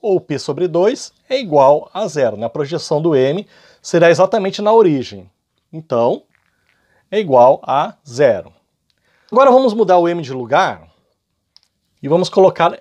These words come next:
ele aqui, neste ponto. Aí nós teremos um arco de cento e oitenta graus, né? Ou π, tá? Lá em seno,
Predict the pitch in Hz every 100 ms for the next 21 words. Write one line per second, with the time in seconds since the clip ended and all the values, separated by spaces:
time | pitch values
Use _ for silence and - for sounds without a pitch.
0 | - 151 165 185 170 - 147 110 160 -
1 | 165 120 87 - _ _ _ _ _ _
2 | _ _ _ _ _ _ _ _ - 151
3 | 175 208 220 - 196 190 185 220 160 139
4 | 156 190 156 143 208 262 _ _ _ _
5 | _ - - - 220 226 226 226 196 190
6 | 208 170 120 92 92 131 151 - - 175
7 | 262 294 _ - 143 101 _ _ _ _
8 | _ _ - _ - _ - 127 214 -
9 | _ _ _ _ _ _ _ _ _ _
10 | _ _ - _ - _ _ _ - 185
11 | 262 285 254 196 156 - 208 240 127 90